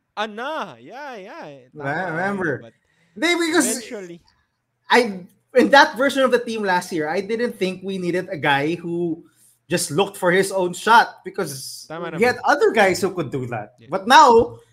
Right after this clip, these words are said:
Speaker 2: since wala na tayong
Speaker 1: We
Speaker 2: guys
Speaker 1: need
Speaker 2: na
Speaker 1: him. We
Speaker 2: ganun,
Speaker 1: badly need
Speaker 2: now we
Speaker 1: him.
Speaker 2: need him. <laughs>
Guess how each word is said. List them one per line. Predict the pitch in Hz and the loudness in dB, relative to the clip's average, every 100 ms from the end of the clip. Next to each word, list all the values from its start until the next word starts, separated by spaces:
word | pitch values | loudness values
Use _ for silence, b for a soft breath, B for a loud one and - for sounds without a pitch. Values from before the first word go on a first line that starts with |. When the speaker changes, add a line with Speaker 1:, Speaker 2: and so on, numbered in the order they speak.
| _ | _
Speaker 2:
since | 233 | 0
wala | 269 254 277 | 4 8 8
na | |
tayong | 269 262 254 | 10 8 10
Speaker 1:
We | 254 | 8
Speaker 2:
guys | 285 - | 8 6
Speaker 1:
need | 262 | 2
Speaker 2:
na | |
Speaker 1:
him. | |
We | 247 | 2
Speaker 2:
ganun, | 330 277 240 | 4 4 4
Speaker 1:
badly | 185 190 165 196 | 0 -6 -10 -12
need | 185 208 | -10 4
Speaker 2:
now | 202 339 294 | 8 10 10
we | 285 | 10
Speaker 1:
him. | |
Speaker 2:
need | 359 403 | 8 8
him. | 381 240 | 10 10
<laughs> | 302 | 8